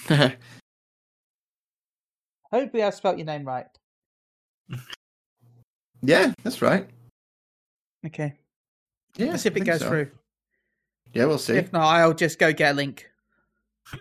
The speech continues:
Speaker 2: Because I
Speaker 1: By the
Speaker 2: will,
Speaker 1: way
Speaker 2: I have,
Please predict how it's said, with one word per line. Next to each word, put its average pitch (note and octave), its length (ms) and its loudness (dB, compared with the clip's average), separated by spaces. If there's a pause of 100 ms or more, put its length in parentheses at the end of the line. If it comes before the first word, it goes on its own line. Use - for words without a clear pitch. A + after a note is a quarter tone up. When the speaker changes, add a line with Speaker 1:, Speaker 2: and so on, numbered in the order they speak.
(1700)
Speaker 2:
Because D3+ 300 -2
I D#3+ 160 8
Speaker 1:
By F#3+ 80 10
the G3+ 60 8
Speaker 2:
will, G#3 80 10
Speaker 1:
way F3+ 60 4
Speaker 2:
I A#3 120 10
have, A#3+ 260 8